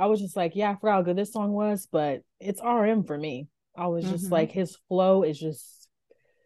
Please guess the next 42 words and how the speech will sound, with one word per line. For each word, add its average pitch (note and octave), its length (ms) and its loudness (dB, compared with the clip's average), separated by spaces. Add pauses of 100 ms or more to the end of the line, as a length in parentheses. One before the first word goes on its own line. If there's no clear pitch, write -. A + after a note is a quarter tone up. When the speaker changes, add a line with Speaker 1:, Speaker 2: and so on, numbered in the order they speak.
(280)
Speaker 1:
it's - 280 -8
like F3+ 200 -2
none D3+ 200 -4
other. C3 420 -4
Even G#3+ 300 4
later F#3+ 260 6
on E3+ 280 0
in D#3+ 220 -2
the, D#3+ 200 2
um, C#3+ 500 -2 (1040)
the E3 100 -4
Cypher. F3 600 -4 (480)
Speaker 2:
Oh, G3+ 180 6
come A#3+ 200 0
on. F#3 200 2
Don't G3+ 140 4
we, A#3+ 120 6
we D4+ 120 2
won't F4 160 -2
get E4+ 120 -2
to C4+ 80 0
that. - 280 2 (120)
We'll A#3 140 -2
get E4+ 100 -2
Speaker 1:
I G#3+ 100 8
Speaker 2:
to G#3+ 40 10
Speaker 1:
was G#3+ 120 10
Speaker 2:
that. F#3 60 8
Speaker 1:
just - 160 0
like, E3 260 4
Speaker 2:
<laughs> - 20 -8
Speaker 1:
"Yeah." D#3+ 640 4 (180)
And, G#3 120 4
you C#4 60 6
know, D4+ 220 6
Suga's B3 380 0
my D#3+ 100 -2
boy, E3 420 2
but C#3 360 -4 (1000)
R D#3 240 -2
M, C#3 240 -2
man, A#2+ 480 -6